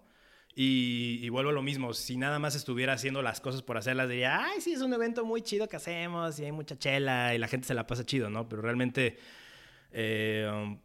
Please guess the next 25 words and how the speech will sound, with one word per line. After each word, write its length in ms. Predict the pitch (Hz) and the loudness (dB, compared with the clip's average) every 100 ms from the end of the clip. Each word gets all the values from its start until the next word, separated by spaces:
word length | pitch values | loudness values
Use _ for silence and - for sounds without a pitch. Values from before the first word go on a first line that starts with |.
| _ | _
pues 140 | - 127 | -4 0
mi 80 | 131 | 0
forma 480 | - 139 135 131 123 | 0 2 4 4 4
de 160 | 120 | 2
decir, 560 | 113 110 120 120 107 107 | 0 -2 -2 -2 -4 -8
"Güey, 380 | 107 110 127 135 | -6 -2 0 0
está 240 | 120 123 | 0 -2
bien 240 | 120 123 123 | 0 0 -2
que 200 | 120 107 | -4 -8
fracases, 880 | - 104 - 117 - 127 123 - - _ _ _ - | -6 -6 -2 -4 -2 -2 -4 -10 -16 _ _ _ -8
eh, 560 | 113 104 104 98 95 85 | -4 -4 -4 -6 -10 -4
no 260 | 120 131 123 | 0 2 2
pasa 220 | 123 113 | 0 -2
nada, 520 | 107 110 113 113 - _ _ _ _ | -4 -2 -2 -4 -8 _ _ _ _
trata 340 | - 127 - 131 | 0 0 2 0
de 80 | 117 | 0
aprender 500 | 110 107 107 117 117 | -2 -4 -2 -2 -2
de 180 | 107 110 | -2 -4
eso 340 | - 117 127 | -2 -2 0
y, 60 | 117 | -2
y, 400 | 104 104 104 101 | -4 -8 -10 -12
y 40 | |
si 200 | - 110 | -8 -6
puedes 320 | - 123 131 139 | 0 2 2 0
aprender, 520 | 113 113 113 120 | -4 -2 0 0